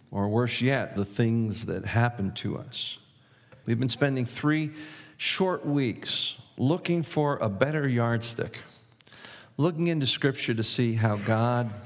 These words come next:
measures us. And what we saw is, first of all, from the psalmist that says, "I praise you, for I am fearfully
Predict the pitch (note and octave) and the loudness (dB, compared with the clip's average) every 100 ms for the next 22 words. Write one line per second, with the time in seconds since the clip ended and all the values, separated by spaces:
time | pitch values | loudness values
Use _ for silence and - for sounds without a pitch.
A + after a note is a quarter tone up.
0 | - - G#2+ A#2 A2+ G2+ E2+ F2+ G2+ - | -10 0 4 4 2 0 0 -2 -4 -2
1 | G2+ A2+ - G#2 - - F#3+ F3+ A#2 C3+ | 0 2 2 0 2 2 2 2 0 -2
2 | D3+ G#2 A2+ A2 - - C3 C#3 A2+ G#2 | -6 -6 -4 -4 -6 -4 -2 -2 -2 0
3 | G#2 - G2+ F#2+ - C3+ D#3+ G#2 - G2 | 0 0 0 0 0 0 0 -2 -2 -4
4 | - A2 G2 F#2+ - - D3+ F#3+ D#3 G#2+ | 0 0 2 0 -2 -2 0 2 0 -2
5 | G2+ - C3 B2 G#2 - - A3+ G#3+ - | -4 0 0 0 -2 -4 0 0 0 0
6 | A#2+ A#2+ | 0 2